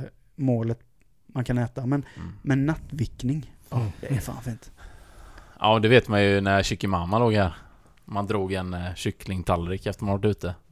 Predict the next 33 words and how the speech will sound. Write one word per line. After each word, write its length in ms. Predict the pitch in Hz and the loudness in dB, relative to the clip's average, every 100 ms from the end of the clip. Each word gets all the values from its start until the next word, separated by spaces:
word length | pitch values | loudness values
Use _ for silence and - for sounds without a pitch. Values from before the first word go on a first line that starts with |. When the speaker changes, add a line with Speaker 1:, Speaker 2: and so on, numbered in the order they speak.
| _ | _
Speaker 2:
Åh, 220 | - 87 92 | -6 -2 0
det 60 | |
var 120 | 98 | 0
slabbigt. 460 | 90 98 85 - - - - - - | 0 0 -2 -8 -14 -20 -18 -18 -6
Men 180 | 101 98 | -2 0
gött. 440 | 107 - - - - | 0 -2 -12 -6 2
Speaker 1:
Ja, 100 | 139 | 6
min 100 | 135 | 6
Speaker 3:
Det 60 | |
Speaker 1:
sy-, 200 | 143 156 | 6 4
Speaker 2:
Då 60 | 131 | 6
Speaker 1:
min 60 | - | 6
Speaker 2:
mådde 180 | 123 - | 6 6
man 100 | 110 | 6
Speaker 1:
syra, 40 | |
Speaker 2:
gött. 100 | 104 | 6
Speaker 1:
min 80 | 92 | 4
syra 280 | - 151 131 | 6 4 4
skrattar 300 | - 143 135 | 2 2 2
ju 40 | 123 | 0
fortfarande 340 | 135 - 117 | 0 0 -2
åt 60 | 120 | 2
det. 80 | |
Jag 100 | 131 | 2
kommer 180 | 139 139 | 4 4
ihåg 120 | 131 | 2
för, 120 | 143 - | 0 0
det, 300 | 147 147 147 - - | 2 2 0 -10 -4
när 220 | 147 143 | 4 6
de 140 | 135 | 6
bodde 180 | 139 139 | 6 6
i 40 | |
stan. 260 | 127 127 | 4 2